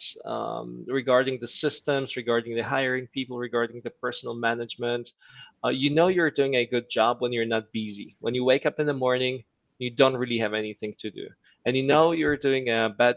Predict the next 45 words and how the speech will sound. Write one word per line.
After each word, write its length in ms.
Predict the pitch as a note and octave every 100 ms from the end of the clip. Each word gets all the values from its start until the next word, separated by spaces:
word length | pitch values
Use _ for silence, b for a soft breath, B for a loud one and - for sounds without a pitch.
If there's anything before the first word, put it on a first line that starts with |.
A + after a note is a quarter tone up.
| -
job 420 | B2+ B2+ B2+ A#2+ A2
when 440 | G#2+ A2 A2 A2
you're 200 | A2 A2
constantly 600 | - B2+ C3 - B2+ A#2 -
bu-, 140 | A#2+ - B2
busy 340 | A#2 A2 A2
killing 340 | - A2+ G#2+
fires. 440 | G#2 F2+ F#2 F#2 -
A 60 | A#2
good 180 | C#3+
manager, 680 | C#3 C3+ C#3 C3 C3 C3+ C3 b b b _
uh, 260 | G#2+ A2 G#2+
a 40 |
good 240 | A2 B2 - - _
founder, 680 | A#2 A#2 A#2 A#2 A#2 G#2+ _ -
um, 540 | A2+ A2 A2 G#2+ G2+ -
is 140 | A#2
a 40 | - -
person 320 | A2+ - A2+
who's 140 | A#2
just 200 | A#2 B2+
not 200 | D3 C#3
busy. 260 | C#3 A#2+ A2
Of 100 | -
course, 240 | F3 D#3+
you're 120 | B2+ A2
working, 420 | B2 C3+ - C3
you're 140 | A#2
building 320 | - B2 A#2+
important 500 | A#2 - B2 B2 A#2
branches 320 | A2+ A2+ A2 G#2+
of 80 |
your 120 | A2 G#2
business, 360 | A#2 B2+ C3 - B B
but 100 | A#2
it's 240 | B2 - B2+
not 260 | B2+ B2+
that 140 | C3 -
you're 180 | B2 A2 G#2+
busy 360 | A#2+ A#2 A2+
because 380 | G#2 - G2+ -
you 80 | A2+
don't 200 | A2+ G#2+
have 220 | G#2+ G#2
enough 180 | G#2+ G#2